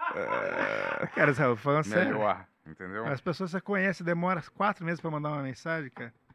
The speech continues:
Speaker 2: Eu tenho que ficar, às vezes, "Cara, manda aí agora, agora. Por que que você não manda agora?" É assim que funciona, porque a agenda, quando chega a data, se não tem convidado, não tem programa, entendeu? É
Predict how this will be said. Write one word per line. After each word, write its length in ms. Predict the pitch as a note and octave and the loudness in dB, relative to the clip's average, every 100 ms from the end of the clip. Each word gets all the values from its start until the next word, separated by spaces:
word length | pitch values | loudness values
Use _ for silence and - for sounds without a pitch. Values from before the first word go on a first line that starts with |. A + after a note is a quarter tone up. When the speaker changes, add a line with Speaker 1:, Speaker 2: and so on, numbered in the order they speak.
| _ _ | _ _
Speaker 2:
Eu 80 | C3+ | -4
tenho 140 | B2+ D#3 | 0 0
que 40 | |
ficar, 160 | - F#3 | 2 2
às 60 | |
vezes, 140 | F3 D#3 | 2 0
"Cara, 180 | F3+ A#2+ | -2 -2
manda 300 | D3+ A3 G#3 | -2 -2 0
aí 120 | A3 | 0
agora, 480 | F#3+ C3+ F#3 F3 A2 | -2 0 0 0 -4
agora. 400 | A2 D#3+ D#3 G#2+ _ | -4 -2 -2 -4 _
Por 60 | |
que 120 | E3 | -10
que 40 | D#3 | -6
você 60 | D#3+ | -4
não 80 | |
manda 180 | D3 C#3+ | -4 -4
agora?" 280 | C3+ C#3 C3 - _ - - _ _ _ _ _ _ _ _ _ _ _ _ | -4 -4 -6 -10 _ -20 -20 _ _ _ _ _ _ _ _ _ _ _ _
É 80 | B2+ | -12
assim 200 | A#2+ D#3+ | -8 -6
que 60 | E3+ | -6
funciona, 220 | A3 F#3 | -4 -4
porque 120 | C#3+ B2+ | 0 0
a 240 | B2+ B2+ | 2 4
agenda, 600 | B2 A2 F#3 E3 A2+ A2 A2+ | 2 2 -2 -2 -4 -8 -10
quando 240 | - B2+ B2 | -6 -4 -4
chega 540 | - - D#3+ F#3 C#3 | -6 -2 0 2 2
a 60 | A#2+ | 0
data, 560 | A#2 B2+ E3+ - B2+ A2 | 0 2 2 -2 -12 -12
se 160 | - | -6
não 120 | C#3+ | -6
tem 140 | D#3+ E3+ | -4 -6
convidado, 460 | E3+ C#3 B2+ D#3+ | -6 -6 -4 -6
não 80 | E3+ | -6
tem 120 | D3+ | -6
programa, 460 | D#3+ G3 F#3 G3 G3+ | -6 -6 -6 -6 -8
entendeu? 240 | - B2+ D3 _ | -8 -10 -10 _
É 40 | - | -20